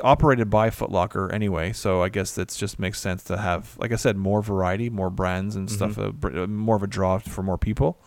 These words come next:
Speaker 2: Yeah.
Speaker 1: Um, but yeah, it's still sad to see it go.
Speaker 2: You know what
Speaker 1: Too
Speaker 2: they,
Speaker 1: bad.
Speaker 2: it, knowing that now, uh, maybe they could have kept, they keep the upstairs like a Jordan focused
Speaker 1: Yeah.
Speaker 2: area.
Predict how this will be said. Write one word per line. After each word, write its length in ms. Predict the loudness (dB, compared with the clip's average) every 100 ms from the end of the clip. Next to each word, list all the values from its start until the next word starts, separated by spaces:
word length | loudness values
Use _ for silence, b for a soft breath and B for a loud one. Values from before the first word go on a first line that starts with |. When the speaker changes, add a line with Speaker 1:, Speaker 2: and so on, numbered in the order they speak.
| -6
Speaker 2:
Yeah. 200 | -6 -6 B B B _
Speaker 1:
Um, 440 | -2 0 0 -2 -8 b b b b b b b
but 220 | -4 -2 -2
yeah, 200 | -4 -6
it's 100 | -8
still 200 | -6 -6
sad 280 | -6 -12 -12
to 40 |
see 120 | -12 -12
it 100 | -8
go. 220 | -8 -10 -8
Speaker 2:
You 140 | -2 0
know 100 | 0
what 120 | -2
Speaker 1:
Too 60 | -2
Speaker 2:
they, 20 |
Speaker 1:
bad. 160 | -2 -8 -14 _
Speaker 2:
it, 200 | -2 -2 -2 _ -6
knowing 420 | 0 0 0 0
that 220 | 0 0
now, 400 | -2 -4 -4 -6 -12 _
uh, 320 | -6 -4 -4
maybe 300 | -4 -4 -2
they 160 | -2 -4
could 180 | -4 -6
have 140 | -4
kept, 240 | -2 -2 -4 _ _ _ _ _ _ _ _ _ _ _ -6
they 80 | -4
keep 240 | -4 -8
the 80 | -4 -4
upstairs 440 | -2 0 0 0
like 120 | -2
a 80 | -4
Jordan 720 | 0 2 2 2 0 0 -6 -12 _ _ _ _
focused 540 | _ 0 0 2 -2 2
Speaker 1:
Yeah. 300 | 2 2 0 -6 -10 2
Speaker 2:
area. 540 | 4 6 4 2 -2